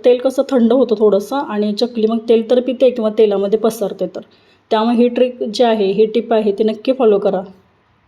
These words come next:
चकलीभोवती थोडेसे बुडबुडे कमी झाले की बाजू पलटून घ्यायची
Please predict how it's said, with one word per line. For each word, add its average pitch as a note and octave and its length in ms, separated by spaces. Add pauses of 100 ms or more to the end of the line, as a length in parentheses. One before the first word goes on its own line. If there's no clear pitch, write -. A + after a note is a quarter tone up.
(880)
चकलीभोवती C4 560
थोडेसे A#3+ 300
बुडबुडे A3+ 320
कमी A#3 260
झाले A3 260
की A3+ 100
बाजू G#3 300
पलटून A#3 380
घ्यायची F#3+ 440